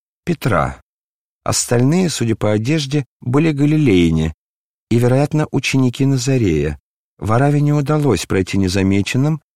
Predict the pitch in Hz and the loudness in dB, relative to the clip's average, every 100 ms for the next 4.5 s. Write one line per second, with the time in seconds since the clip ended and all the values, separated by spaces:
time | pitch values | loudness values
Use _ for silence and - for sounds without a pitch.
0 | _ _ _ _ 135 120 104 98 104 - | _ _ _ _ 2 4 2 0 -2 -4
1 | - 98 92 90 98 107 131 156 143 _ | -2 0 2 2 2 2 0 -2 -4 _
2 | _ 143 143 151 143 92 - - 78 76 | _ -2 0 0 2 2 0 -4 -2 0
3 | 76 _ - - 98 107 131 - 113 117 | -2 _ -14 -4 0 0 0 -2 0 0
4 | 110 107 90 82 | 0 0 0 -2